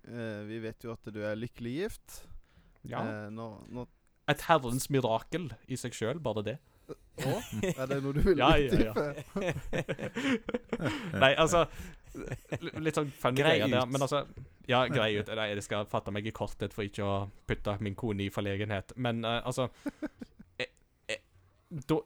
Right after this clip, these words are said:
Speaker 2: i stude-, i studietida så var jeg egentlig veldig, veldig komfortabel med å være singel.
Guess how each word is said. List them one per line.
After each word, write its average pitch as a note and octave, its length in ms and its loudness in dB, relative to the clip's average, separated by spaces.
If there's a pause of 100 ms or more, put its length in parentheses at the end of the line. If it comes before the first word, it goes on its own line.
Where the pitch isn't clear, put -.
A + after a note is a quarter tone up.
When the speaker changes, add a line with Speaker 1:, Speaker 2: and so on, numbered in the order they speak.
(100)
Speaker 2:
i D3 140 -2
stude-, C#3+ 380 0
i D#3 60 -2
studietida A2+ 640 -2
så C#3 120 -2
var D3 120 0
jeg - 60 -10 (120)
egentlig C#3+ 180 -2 (100)
veldig, B2 280 -2
veldig A#2+ 180 0
komfortabel B2+ 520 -4
med G2 160 -4
å G#2 80 -4
være G#2+ 140 -2
singel. G3 380 -4